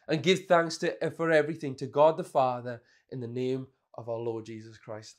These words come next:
That's what Simeon was doing, and that's what you and I should be doing as well. Waiting for the Lord and working and serving the Lord, making him known.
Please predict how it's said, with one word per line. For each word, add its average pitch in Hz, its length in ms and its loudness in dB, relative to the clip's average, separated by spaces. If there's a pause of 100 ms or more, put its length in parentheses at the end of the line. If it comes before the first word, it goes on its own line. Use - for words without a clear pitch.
That's 131 200 -10
what 127 160 -16
Simeon 139 540 -10
was 127 140 -10
doing, 135 380 -10 (500)
and 135 100 -10
that's 135 200 -10
what 139 160 -12
you 131 220 -10
and 123 120 -8
I 113 260 -10 (240)
should - 260 -14
be 120 120 -14
doing 110 440 -14 (120)
as 110 200 -20
well. 107 460 -16
Waiting 139 540 -6
for 135 160 -14
the 123 120 -12
Lord 113 360 -12
and 113 240 -14
working 147 420 -10
and 110 100 -14
serving 139 600 -8
the 131 60 -10
Lord, 110 300 -10
making 117 540 -14 (360)
him 110 220 -20
known. 104 260 -14